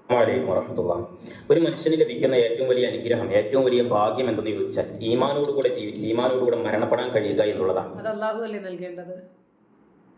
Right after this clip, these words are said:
Speaker 1: അല്ലാഹു നമുക്ക് അതിനൊക്കെ തൗഫീഖ് നൽകട്ടെ. പക്ഷേ
Speaker 2: ഇത് നമ്മൾ പ്രാർത്ഥിക്കേണ്ട കാര്യം കേട്ടോ. പടച്ചവനാണ് നമ്മളെ സൃഷ്ടിച്ചത്. പടച്ചവനല്ലേ നമുക്ക് സന്മാർഗവും ദുർമാർഗവും ഒക്കെ വ്യക്തമാക്കിയും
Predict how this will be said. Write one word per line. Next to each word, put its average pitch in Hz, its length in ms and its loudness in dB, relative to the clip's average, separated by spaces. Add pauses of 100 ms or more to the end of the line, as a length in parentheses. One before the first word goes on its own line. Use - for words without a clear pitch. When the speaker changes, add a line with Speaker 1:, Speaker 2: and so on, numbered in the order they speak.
(1300)
Speaker 1:
അല്ലാഹു 139 220 4
നമുക്ക് - 220 0
അതിനൊക്കെ 117 240 2
തൗഫീഖ് 113 420 2
നൽകട്ടെ. - 500 -2 (800)
പക്ഷേ - 220 0
Speaker 2:
ഇത് 185 280 -4
നമ്മൾ 220 160 -14
പ്രാർത്ഥിക്കേണ്ട 214 560 -10
കാര്യം 185 220 -10
കേട്ടോ. 180 220 -14 (1500)
പടച്ചവനാണ് 202 440 -4
നമ്മളെ 202 260 -2
സൃഷ്ടിച്ചത്. 190 680 -8
പടച്ചവനല്ലേ 190 540 -6
നമുക്ക് 175 300 -8
സന്മാർഗവും 185 640 -6
ദുർമാർഗവും 175 600 -6
ഒക്കെ 175 160 -10
വ്യക്തമാക്കിയും 180 840 -12